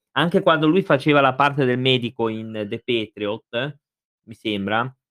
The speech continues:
che lui faceva il medico p-, poco credibile contro questo virus, eh, invincibile, hanno dovuto per forza mettere un paio di scene dove lui spaccava tutto e, eh, contro dei militari. Lui in teoria era un medico,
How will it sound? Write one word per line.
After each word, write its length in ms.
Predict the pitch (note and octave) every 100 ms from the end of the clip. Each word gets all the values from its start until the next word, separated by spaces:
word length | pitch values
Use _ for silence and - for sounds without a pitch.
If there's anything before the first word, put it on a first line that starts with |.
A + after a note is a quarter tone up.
| _
che 80 | A#2
lui 140 | C3
faceva 280 | B2+ A2 A#2
il 80 | A#2
medico 640 | C3 C#3 B2+ - A#2 A2+ - -
p-, 80 | - - _
poco 300 | D#3+ F3 D#3
credibile 680 | C3+ C#3 C#3+ C#3+ A#2+ A#2 A2+
contro 300 | A#2 A#2+ A2+
questo 260 | A2 - A2
virus, 520 | B2 C3 A#2+ A#2 -
eh, 300 | G#2+ G#2 G#2 _ _
invincibile, 960 | B2+ D3 A3 - D#3+ D#3 C#3+ C3+ - _
hanno 240 | D3 D#3 E3+
dovuto 340 | G3 G3 F3
per 160 | E3+ D#3+
forza 340 | G3+ F#3+ F3+
mettere 340 | E3+ F3 D3+
un 100 | D3
paio 200 | D3 F3
di 100 | E3+
scene 300 | G3+ - D3+
dove 180 | C#3+ E3
lui 120 | E3
spaccava 540 | B2+ - B2 D3+ D#3 D3+
tutto 460 | A#2 A2 - A#2+
e, 260 | - C#3+ C3
eh, 520 | A#2+ A#2 A2 A2 G#2+ _ _ _
contro 300 | C#3+ C3+ A#2+
dei 140 | B2+
militari. 560 | C3 C#3 D3 B2+ A2+ B2
Lui 120 | D#3+
in 100 | C3+
teoria 320 | C3 D3 B2+
era 100 | A#2+
un 80 | C#3
medico, 580 | B2 G2+ G#2+ - G#2